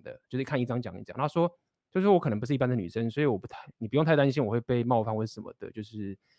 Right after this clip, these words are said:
然后他也说：“我不会一个个带你看，就是很多东西就是我只会讲一些我觉得我就想讲的。”就是你如果真的想要真懂这个全部的书的话，请你自己去看书。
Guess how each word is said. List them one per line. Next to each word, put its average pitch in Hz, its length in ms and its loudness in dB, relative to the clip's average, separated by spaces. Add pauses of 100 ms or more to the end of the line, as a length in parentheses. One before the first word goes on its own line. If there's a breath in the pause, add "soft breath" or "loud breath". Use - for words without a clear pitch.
(300)
然 104 140 2
后 127 300 8
他 170 160 6
也 131 60 6
说 160 160 4
：“我 127 60 4
不 135 160 0
会 170 280 6
一 - 100 -12
个 139 120 2
个 131 80 4
带 131 140 4
你 95 100 -2
看， 120 380 -4
就 135 100 -6
是 139 40 0
很 127 80 0
多 127 100 4
东 131 120 4
西 127 160 -4
就 127 80 -4
是 123 160 -8
我 123 140 -2
只 117 100 -10
会 120 300 -2 (540)
讲 107 280 2
一 120 40 0
些 131 360 4 (540 soft breath)
我 107 300 -2
觉 - 240 -6
得 101 100 -4
我 98 80 -4
就 131 80 -2
想 117 180 -4
讲 - 280 -4
的。” - 100 -16
就 127 100 -4
是 139 240 -2 (140)
你 123 140 0
如 143 80 8
果 170 80 10
真 151 120 2
的 147 60 6
想 117 180 0
要 117 80 2 (320)
真 135 220 4
懂 101 260 2
这 131 120 -2
个 107 100 -4
全 110 180 -6
部 123 60 -2
的 113 80 0
书 110 160 -6
的 113 40 2
话， 110 60 2
请 117 160 -6
你 107 100 -2
自 - 140 -8
己 95 80 -4
去 113 140 -8
看 - 240 -8
书。 - 240 -14